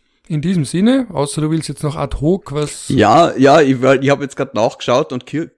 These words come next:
Speaker 2: Kirchschläger ist tatsächlich schon in der Kl-, in der, äh, Amtszeit von Klestil gestorben, aber in der zweiten. Also der Kirchschläger hätte auch nach der ersten Klestil-Amtszeit nochmal antreten können. Also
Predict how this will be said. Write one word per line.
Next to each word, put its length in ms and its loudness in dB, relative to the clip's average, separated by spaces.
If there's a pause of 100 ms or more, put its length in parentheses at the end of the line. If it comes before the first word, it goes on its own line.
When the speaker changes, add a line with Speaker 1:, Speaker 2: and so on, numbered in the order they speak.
(120)
Speaker 2:
Kirchschläger 540 0
ist 140 0
tatsächlich 420 -4
schon 160 -2
in 100 -2
der 100 0
Kl-, 180 -8
in 180 -2
der, 320 0
äh, 340 -2
Amtszeit 520 -4
von 160 -12
Klestil 540 -6
gestorben, 640 -4 (360)
aber 320 -2
in 160 -4
der 140 -6
zweiten. 500 -4
Also 240 -4
der 80 -6
Kirchschläger 540 -4
hätte 260 0
auch 160 -2
nach 160 -4
der 180 -4
ersten 320 -4
Klestil-Amtszeit 1040 -8
nochmal 280 -6
antreten 420 -8
können. 240 -12
Also 240 -14